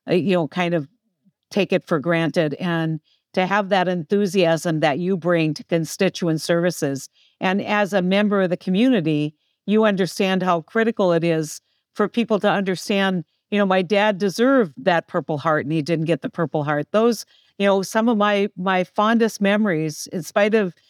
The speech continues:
yeah, I could tell you all the great pieces of legislation I worked on as a United States Senator, but it, none of that will ever compare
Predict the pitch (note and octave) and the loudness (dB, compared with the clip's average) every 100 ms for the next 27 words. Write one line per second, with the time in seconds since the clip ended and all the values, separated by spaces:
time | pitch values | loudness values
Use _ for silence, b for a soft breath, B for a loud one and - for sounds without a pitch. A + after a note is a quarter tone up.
0 | b - G3 G3 G3+ - G#3 G3+ D3 F#3+ | b 0 0 0 -4 0 0 2 2 2
1 | G3 F3 G3 F3 - G#3+ - F#3+ G3 F3+ | 0 0 -2 -2 -4 -4 -2 0 0 2
2 | F#3 E3 E3+ G#3+ A#3 - G#3 F3+ E3+ D#3 | 0 -2 -4 0 0 0 0 0 0 -2
3 | F3 D#3 D3+ D3+ _ _ - F3+ E3 F3+ | 0 0 0 -2 _ _ -4 -2 0 0
4 | F3 F3 E3+ - E3+ - G#3+ A#3 G3 E3 | 2 0 0 -2 -2 -2 0 2 2 0
5 | D#3+ - _ _ - D#3+ F3 - _ _ | -2 -8 _ _ 0 0 0 -6 _ _
6 | - F#3+ G#3 B3+ C#4 F#3+ E3+ E3 F#3+ - | -2 2 2 2 2 2 0 0 -4 0
7 | G#3+ G#3 - F3+ - G#3+ F#3+ E3+ D#3 | 0 -2 -4 -6 0 2 2 0 -4